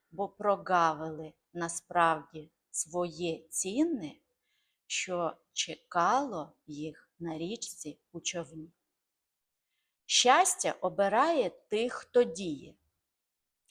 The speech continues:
прислуховується до власних думок,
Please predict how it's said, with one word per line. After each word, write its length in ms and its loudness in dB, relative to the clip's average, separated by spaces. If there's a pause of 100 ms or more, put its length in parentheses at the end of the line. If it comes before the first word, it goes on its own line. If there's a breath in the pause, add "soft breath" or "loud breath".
(100)
прислуховується 1400 2 (320)
до 180 -4
власних 840 0
думок, 680 -4